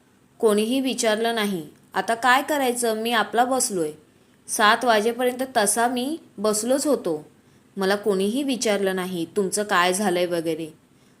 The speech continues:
असं काहीही विचारलं नाही. तेवढ्यात एक पोलीस उपनिरीक्षक होते, तिकडेच पोलीस स्टेशनजवळच राहत होते. ते आले, म्हणाले, 'एक विनंती आहे.' मी म्हटलं, 'काय?'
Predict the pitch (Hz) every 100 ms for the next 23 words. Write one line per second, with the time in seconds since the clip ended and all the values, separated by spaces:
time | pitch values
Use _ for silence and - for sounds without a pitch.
0 | _ - 202 262 269 247 208 226 277 294
1 | 233 208 180 180 170 165 170 - _ _
2 | _ _ _ _ _ - 202 185 202 220
3 | - 294 - 226 190 240 - 214 220 240
4 | 233 240 262 254 226 - 156 156 _ _
5 | _ _ - 302 339 370 - 285 220 240
6 | - 247 247 254 240 220 233 277 285 214
7 | 180 185 175 156 151 _ _ _ _ _
8 | - 220 226 202 175 202 294 254 208 202
9 | 196 254 262 302 320 240 202 202 208 254
10 | 180 180 160 - _ _ _ _ - 226
11 | 311 330 277 240 247 220 175 175